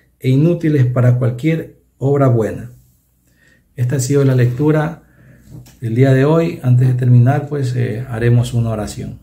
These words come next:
Señor, te damos las gracias por la lectura de tu palabra.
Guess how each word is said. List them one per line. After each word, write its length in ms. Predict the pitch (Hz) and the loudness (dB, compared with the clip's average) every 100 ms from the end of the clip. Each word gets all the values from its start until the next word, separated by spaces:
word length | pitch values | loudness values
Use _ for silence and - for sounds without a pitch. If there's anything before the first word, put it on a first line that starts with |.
| - - - - - - - - - _ _ _ _ _ _ _ - | -20 -20 -20 -20 -20 -20 -20 -20 -20 _ _ _ _ _ _ _ -20
Señor, 360 | - 131 156 | 0 4 4
te 100 | 147 | 2
damos 240 | 135 143 143 | 2 2 2
las 100 | 135 | 2
gracias 480 | 147 170 - 135 123 - - - | 4 2 0 -2 -2 -4 -10 -6
por 100 | 120 | -4
la 100 | 113 | -2
lectura 380 | 110 - 135 131 | -4 -2 0 2
de 80 | 123 | 0
tu 140 | - | -2
palabra. 760 | 117 117 139 127 117 - - | 0 2 2 0 -4 -6 -10